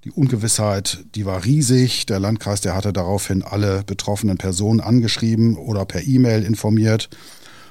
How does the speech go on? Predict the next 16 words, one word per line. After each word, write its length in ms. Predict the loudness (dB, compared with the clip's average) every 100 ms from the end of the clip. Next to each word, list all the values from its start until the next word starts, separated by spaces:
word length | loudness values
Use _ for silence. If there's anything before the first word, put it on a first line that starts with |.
| -16
Natürlich 340 | -10 -2 -2 0
haben 100 | 0
wir 60 |
das 140 | 0 -2
auch 160 | -2
in 60 | -2
den 120 | -2
Zeitungen 340 | 0 2 2
gemacht. 440 | 4 4 2 -2 -10
Äh, 320 | -8 -4 -4
vermutlich 480 | 0 0 0 -2 0
werden 360 | 0 2 0
von 200 | 0 -2
denen 180 | 0 2
jetzt 300 | 2 0 0
die 100 | -4